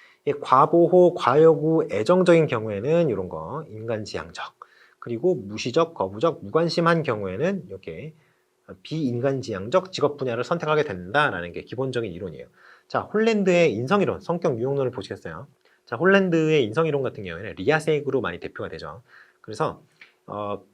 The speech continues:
개인의 행동 방법, 아, 방식이나 어떤 그 인성 유형이 있을 거 아니에요. 그것들이 직업 선택에 굉장히 큰 영향을 준다라는, 어, 전제를 가지고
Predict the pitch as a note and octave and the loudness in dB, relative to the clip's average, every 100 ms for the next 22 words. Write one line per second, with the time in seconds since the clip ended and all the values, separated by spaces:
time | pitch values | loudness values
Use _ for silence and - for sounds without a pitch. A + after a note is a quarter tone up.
0 | _ - B2+ E3 D#3+ G#3 G#3+ G3+ F#3+ F3+ | _ -6 -2 2 2 0 -4 0 0 0
1 | - C3 E3 D3 - G#2 G2+ - C#3+ D#3+ | -2 -2 2 2 0 -6 -8 -4 -4 0
2 | F3+ G2 F#2+ D#2 E2 G#2 F#2 F#2 F2+ F2+ | 2 2 -2 -8 -8 -10 -8 -12 -12 -14
3 | F2+ - A2+ D3+ E3 G#2+ D3 G#3+ D3+ - | -16 -12 -8 0 0 0 0 0 -2 -6
4 | G#2+ F2+ C#2 C2+ _ - - _ - C#3 | -10 -10 -12 -16 _ -20 -20 _ -2 2
5 | D#3 D#3+ G3+ G#3 - E3 D#3+ F#3+ F#3 F3 | 2 2 0 0 4 4 4 0 -2 -4
6 | C3+ F3+ F#3 A#2 A#2 A2+ - G3+ G#2 F2+ | -2 -4 -4 -8 -6 -6 -4 -4 -4 -6
7 | B2+ D#3+ D#3 A2+ G#2 F#2 - F#2+ G#2 G#2 | -8 -8 -10 -10 -8 -8 -10 -14 -12 -14
8 | G2 F2+ G#2 F#2 F2+ F2 - G2+ A#2 B2+ | -14 -14 -12 -12 -12 -14 -14 -14 -4 -4
9 | A#2 - F2+ G2 F#3+ | -4 -8 -10 0 0